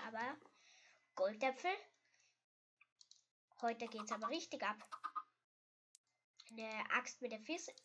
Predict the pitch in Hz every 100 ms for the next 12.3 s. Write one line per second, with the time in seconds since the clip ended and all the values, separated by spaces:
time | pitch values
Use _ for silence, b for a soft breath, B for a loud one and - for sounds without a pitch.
0 | - 208 - 330 - 320 - 302 277 311
1 | 330 - 220 214 170 220 277 294 302 -
2 | 277 285 262 254 262 277 269 254 247 B
3 | B B B B 151 180 - 233 285 269
4 | 254 226 220 214 214 208 208 - - -
5 | 240 302 - 180 165 - - - - -
6 | - - - - _ _ _ _ _ -
7 | - - - B B - 240 269 277 247
8 | 254 247 247 240 - - - 160 175 214
9 | 214 330 359 392 - - - _ - B
10 | B B B B B - 196 196 214 220
11 | - 320 330 320 - - 208 226 - 233
12 | 254 277